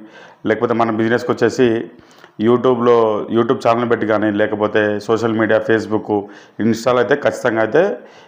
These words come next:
ఇప్పుడున్నప్పుడు, ఇప్పుడున్న రోజులలో అయితే ఖచ్చితంగా మనమైతే ఖచ్చితంగా ఇవన్నీ పాటించాల్సి ఉంటుందన్నమాట. సోషల్ మీడియాలో ఇప్పుడున్న సినారియో ఎట్లా ఉందంటే,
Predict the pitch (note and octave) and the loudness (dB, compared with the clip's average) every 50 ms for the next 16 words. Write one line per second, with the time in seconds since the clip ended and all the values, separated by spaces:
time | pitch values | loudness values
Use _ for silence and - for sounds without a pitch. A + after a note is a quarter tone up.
0 | _ _ - G#2 - B2+ B2 A#2+ A#2 A#2+ A#2 A#2 A2 - A#2+ A#2+ A#2 A2+ - - | _ _ -6 -4 -2 0 0 0 0 0 0 0 0 2 2 2 2 0 -2 -4
1 | - A2 G#2+ - A2 A2 A2+ A2+ A2 A2 G#2+ G#2+ G#2 G2+ G2 F#2+ - - - - | -8 -8 -6 -4 -2 -2 0 0 2 2 2 0 0 -2 -4 -6 -10 -14 -18 -8
2 | G2 G2+ G2+ G2+ G2+ G#2 A2 G#2+ G2+ G2 - C3+ E3 F#3+ - - - - - - | -2 0 0 0 2 0 0 0 0 0 0 0 0 -2 -2 -8 -16 -20 -20 -20
3 | - _ _ _ _ _ - A2 A2 - - B2 G#2+ A#2+ A#2 A#2 B2+ C3+ B2+ A2+ | -20 _ _ _ _ _ -6 -6 -4 -4 -4 -4 -2 -2 0 0 0 0 0 0
4 | A2+ G#2+ G#2+ G#2+ G#2 B2 D3+ E3+ F3+ - - - - A2 G2 - B2+ A2+ A#2+ C3 | 0 0 -2 -2 2 2 2 2 2 -2 -6 -6 -6 -4 -4 -2 -2 -2 0 0
5 | D#3 - - - - - G#2 G#2 G#2 G#2 A2 A#2+ C3+ D#3 - - A#2+ A2 A2 G#2+ | -2 -2 -4 -6 -4 0 0 2 2 0 0 -2 -2 -4 -2 0 0 0 0 0
6 | A2 A2 G2+ G#2 G#2+ G#2 G#2 G2 G2 G2 F#2+ F#2+ G2+ G2+ - - - - - - | -2 -2 -2 -2 -2 -2 -2 0 0 0 0 -2 -2 -4 -6 -10 -18 -20 -20 -20
7 | - - - - - - - - B2 B2 A2+ C3 B2+ B2 B2+ B2 B2+ B2+ A#2+ B2 | -18 -18 -18 -18 -18 -10 -2 2 2 2 2 2 0 2 2 2 4 4 4 4
8 | B2+ C3+ C3+ A#2+ A2+ G2+ - A#2+ A#2 A#2 A#2+ B2 A#2+ A#2 A#2 A2+ A2 A2 - A#2 | 4 4 2 0 -2 -2 -2 -2 0 0 2 2 2 4 4 2 2 0 0 0
9 | A#2 A#2+ A#2+ A#2+ A2 A#2 A#2 A#2 A2+ G#2+ F#2+ F2+ G#2 B2+ E3 - | 2 2 2 2 2 2 0 0 0 0 0 0 0 0 -2 -4